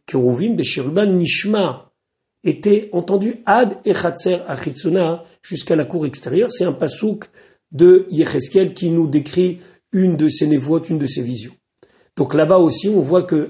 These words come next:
la voix, le bruit, allait jusqu'à un certain niveau, puis s'arrêtait. Alors on peut se dire, bah, tout simplement, c'est parce que c'était pas fort. Yachol Shakol Namour.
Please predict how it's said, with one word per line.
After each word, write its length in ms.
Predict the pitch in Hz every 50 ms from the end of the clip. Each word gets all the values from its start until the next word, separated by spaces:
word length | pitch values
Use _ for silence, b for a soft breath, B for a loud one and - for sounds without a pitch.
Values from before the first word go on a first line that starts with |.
| -
la 140 | 165 139 143
voix, 560 | 120 127 147 185 220 208 175 180 185 - - - _ _ _ _ _ _ _ _ _ -
le 160 | - 143 151
bruit, 600 | 131 127 135 170 233 220 190 190 190 196 - - _
allait 240 | - 147 156 160 147
jusqu'à 400 | 135 170 180 - - - 190 165
un 280 | 151 147 143 143 - - _ _ _ _
certain 380 | - - - - - - 147 143
niveau, 260 | 139 135 139 202 226
puis 180 | 208 214 220 196
s'arrêtait. 520 | - 208 190 175 170 175 - 220 233 - b b b b b b b b b
Alors 220 | - 120 110 107
on 60 | 120 113
peut 140 | - -
se 80 | 123 123
dire, 140 | 131 135 123
bah, 120 | 117 113
tout 100 | 110 -
simplement, 320 | 123 135 123 123 131 143 -
c'est 180 | - - - 113 - b b b b b -
parce 120 | - -
que 100 | - 127
c'était 180 | - - - 127
pas 140 | - 143 135
fort. 400 | - 226 247 208 - - b b b b b _
Yachol 320 | 214 180 - - 151 165 151
Shakol 400 | - - 131 117 - - 143 143
Namour. 560 | 151 156 165 208 262 - - - - -